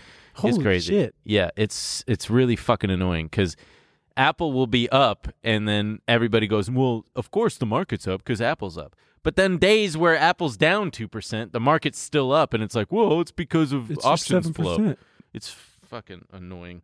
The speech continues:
Speaker 2: It's nice seeing you in action in your, um, merch.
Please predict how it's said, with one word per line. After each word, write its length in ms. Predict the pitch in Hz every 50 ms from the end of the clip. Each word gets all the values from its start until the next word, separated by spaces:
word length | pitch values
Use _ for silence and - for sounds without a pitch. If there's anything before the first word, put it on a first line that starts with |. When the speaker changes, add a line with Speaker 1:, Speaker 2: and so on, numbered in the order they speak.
| _ _ -
Speaker 2:
It's 140 | 156 - -
nice 180 | 165 190 220 -
seeing 220 | - 233 226 226
you 160 | 214 196 180
in 100 | 165 151 143
action 340 | 147 156 - - - 131 123
in 100 | 123 120
your, 340 | 123 120 120 120 120 117 -
um, 480 | 123 120 120 120 120 120 123 120 113 - _ _ _ _ _ _ _ _ _ _
merch. 400 | 135 131 131 127 110 - - -